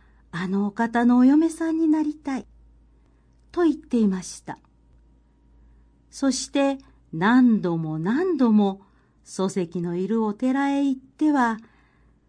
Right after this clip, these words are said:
「どうか私をお嫁さんにしてください」と頼みました。しかし、その頃のお坊さんは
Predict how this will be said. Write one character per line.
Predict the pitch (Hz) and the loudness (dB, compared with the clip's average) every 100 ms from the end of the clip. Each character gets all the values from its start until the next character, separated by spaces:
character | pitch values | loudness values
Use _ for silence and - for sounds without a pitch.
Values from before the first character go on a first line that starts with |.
| _ 240 | _ -4
「ど | 226 269 254 | 2 4 4
う | |
か | 247 240 | 2 -2
私 | 254 277 311 302 | 0 0 0 2
を | 311 | 4
お | 320 | 4
嫁 | 349 415 | 4 2
さ | 427 427 | 0 -2
ん | |
に | 403 | -2
し | - | -6
て | 392 | -6
く | 381 | -2
だ | 392 392 | -4 -2
さ | 381 330 | 0 0
い」 | - _ _ _ _ _ _ _ _ _ _ - | -2 _ _ _ _ _ _ _ _ _ _ -10
と | 359 - _ _ _ | -10 -10 _ _ _
頼 | - 151 180 | -18 -8 0
み | 220 220 | 2 2
ま | 226 | 0
し | - - | -6 -14
た。 | - _ _ _ _ _ _ _ _ _ _ _ _ _ _ _ | -18 _ _ _ _ _ _ _ _ _ _ _ _ _ _ _
し | - - | -18 -18
か | - 220 | -10 -10
し、 | 214 196 196 190 - _ _ | -8 -6 -6 -8 -16 _ _
そ | - 180 175 | -14 -8 -2
の | 220 | -2
頃 | 233 349 370 | 0 0 2
の | 262 226 | 4 4
お | 208 | 4
坊 | 220 240 | 4 2
さ | 254 254 | 2 6
ん | 254 | 6
は | 254 254 | 6 4